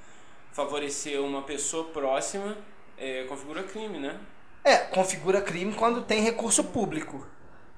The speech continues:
Speaker 2: Só que isso, é, é, essas coisas nunca são recurso público.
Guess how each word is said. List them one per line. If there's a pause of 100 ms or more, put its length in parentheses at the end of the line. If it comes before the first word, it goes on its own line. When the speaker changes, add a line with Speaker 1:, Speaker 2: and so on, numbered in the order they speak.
(160)
Speaker 2:
Só
que
isso,
é,
é,
essas
coisas
nunca
são
recurso
público.